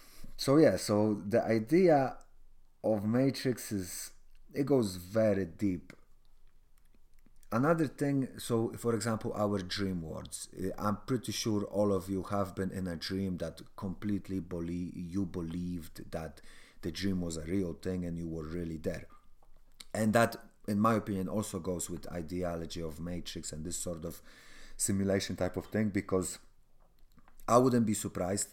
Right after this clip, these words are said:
m-, if, from my perspective,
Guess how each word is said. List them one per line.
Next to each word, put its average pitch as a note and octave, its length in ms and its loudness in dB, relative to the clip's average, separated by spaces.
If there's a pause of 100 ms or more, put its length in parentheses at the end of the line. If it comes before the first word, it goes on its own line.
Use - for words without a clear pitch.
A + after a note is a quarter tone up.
m-, E2 220 -6 (340)
if, E2+ 320 -4
from - 420 -2
my G2+ 160 4
perspective, F2 640 -4